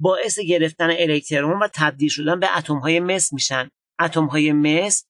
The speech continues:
قرار می‌گیرن روی خود الکترود کاتود و جرم کاتود رو اضافه می‌کنن. از اون طرف یون‌های مسی که داخل این محلول بودن همواره در حال کاهشن. دیواره متخلخل اینجا وظیفش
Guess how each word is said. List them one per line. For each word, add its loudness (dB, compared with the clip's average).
قرار 2
می‌گیرن -2
روی 0
خود -2
الکترود -6
کاتود -2
و 0
جرم -2
کاتود -2
رو 0
اضافه -2
می‌کنن. -2
از 0
اون -10
طرف -2
یون‌های -2
مسی -2
که -10
داخل -6
این 0
محلول 0
بودن -2
همواره 0
در 2
حال 0
کاهشن. -4
دیواره 0
متخلخل -2
اینجا 0
وظیفش -2